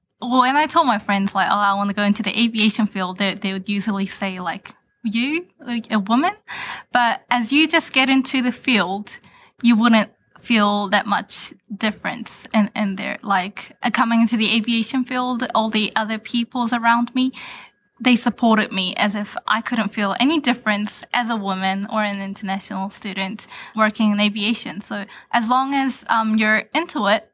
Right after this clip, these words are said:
just start off with your first field. And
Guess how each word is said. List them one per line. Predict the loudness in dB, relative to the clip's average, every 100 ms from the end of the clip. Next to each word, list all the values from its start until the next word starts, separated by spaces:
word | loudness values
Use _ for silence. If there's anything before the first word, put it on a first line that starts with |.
| _ -14
just | -6 -6 -6 -10 -18 -18
start | -4 0 0 0
off | -4
with | -8 -8
your | -10
first | -10 -12 -12
field. | -12 -12 -12 -12 -4
And | -2 0 -4 -8